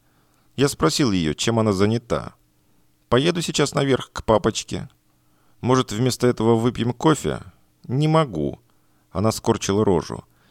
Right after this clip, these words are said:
«Кстати, у тебя только что был приступ паники. Не стоит тебе пока пить кофе. Соки и все остальное, что не повышает уровень стресса». Я снова выпрямился и прислонился к окну. «Тогда пойдем выпьем соков и всего остального».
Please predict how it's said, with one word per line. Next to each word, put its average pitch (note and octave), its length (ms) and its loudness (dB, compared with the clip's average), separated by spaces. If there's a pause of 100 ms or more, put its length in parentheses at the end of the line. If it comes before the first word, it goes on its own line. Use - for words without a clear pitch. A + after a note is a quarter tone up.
(220)
«Кстати, F#2 600 0
у - 80 -6
тебя E3 300 2
только A#2+ 280 2
что D3 200 0
был C3 140 0
приступ C3+ 380 -4 (120)
паники. D2+ 640 -2 (180)
Не A#2 100 -2
стоит C3 360 0
тебе F#2 180 -2
пока G#2+ 320 -2
пить - 240 -8
кофе. - 520 -2 (640)
Соки F3 420 2
и G2+ 160 0
все B2 180 0
остальное, A#2+ 460 0
что - 180 -4
не G#2 100 -2
повышает A2 460 0
уровень F#2 280 0
стресса». - 640 -6 (840)
Я A#2 160 0
снова B2+ 300 2
выпрямился A#2 640 0
и F#2 40 -2
прислонился G#2 600 -4
к - 80 -4
окну. D#2 500 -6 (640)
«Тогда B2+ 300 0
пойдем C#3+ 440 2
выпьем A#2 320 -2
соков - 460 -4
и - 140 -10
всего E2+ 260 -2
остального». D#2 800 -4